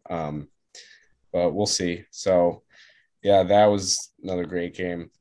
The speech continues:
Um, a big game for, in our minds that we're gonna talk about next is the Bills just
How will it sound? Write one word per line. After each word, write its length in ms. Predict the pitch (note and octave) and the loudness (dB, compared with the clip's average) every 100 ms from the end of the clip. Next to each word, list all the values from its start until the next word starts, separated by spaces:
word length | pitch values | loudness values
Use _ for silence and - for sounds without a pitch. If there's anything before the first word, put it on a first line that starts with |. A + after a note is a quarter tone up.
| _ _ _ _ _ _ _ - | _ _ _ _ _ _ _ 2
Um, 520 | G#2 G2+ G2 F#2+ F2 - _ _ _ G#2+ | 4 6 4 0 -10 -14 _ _ _ -2
a 60 | |
big 400 | G#2+ B2 C#3 D#3 | -2 2 2 2
game 640 | D3 C#3+ C#3 C3 B2 A2+ - _ _ _ _ _ _ _ | -2 0 0 -2 -2 -6 -10 _ _ _ _ _ _ _
for, 160 | - F#2+ | -8 -8
in 160 | G2 | -4
our 180 | G2+ A#2 | 2 2
minds 600 | G#2 F2+ E2 E2 - - _ _ _ _ _ _ _ _ - | 2 -2 -4 -10 -16 -18 _ _ _ _ _ _ _ _ -8
that 280 | E2 E2 F#2+ | -6 -6 -6
we're 140 | F#2+ | -4
gonna 120 | F#2 | -4
talk 200 | - F#2 | -2 -2
about 160 | E2+ F2 | -2 -2
next 480 | G2 F2+ F2+ - - | 2 2 0 -10 -8
is 480 | F#2 E2 E2 - - | -6 -6 -6 -8 -8
the 300 | F2 E2+ E2 - - _ - - _ | -8 -8 -8 -14 -20 _ -20 -20 _
Bills 340 | G2 F2+ E2+ | -2 0 -2
just 220 | D#2 D#2+ | -8 -14